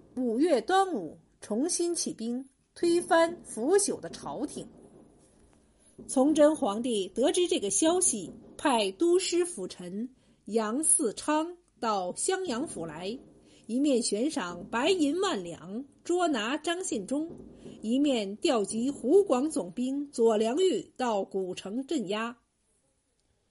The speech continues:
古城的老百姓心吊起来，朝廷派这么多的兵马，要是打到这儿来，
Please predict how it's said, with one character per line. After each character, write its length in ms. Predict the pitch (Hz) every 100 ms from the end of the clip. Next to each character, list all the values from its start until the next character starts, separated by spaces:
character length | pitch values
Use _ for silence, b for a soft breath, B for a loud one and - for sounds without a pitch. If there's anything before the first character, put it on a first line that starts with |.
| _ _ _ _ _
古 200 | 302 302
城 160 | 302 370
的 80 | 370
老 160 | 269
百 180 | 330 208
姓 320 | 247 294 214
心 260 | 202 359 359
吊 200 | 392 269
起 140 | 190 -
来， 80 | - _ _ _ _ _ _ _ _ _ _ -
朝 240 | 190 208
廷 420 | 247 226 226 277 - _
派 200 | - 294
这 160 | - 349
么 120 | 233
多 160 | 247 226
的 80 |
兵 260 | 208 294 330
马， 300 | 247 151 -
要 100 | 269
是 120 | 277
打 180 | 254 233
到 100 | 208
这 140 | 226 311
儿 80 |
来， 320 | 233 202 233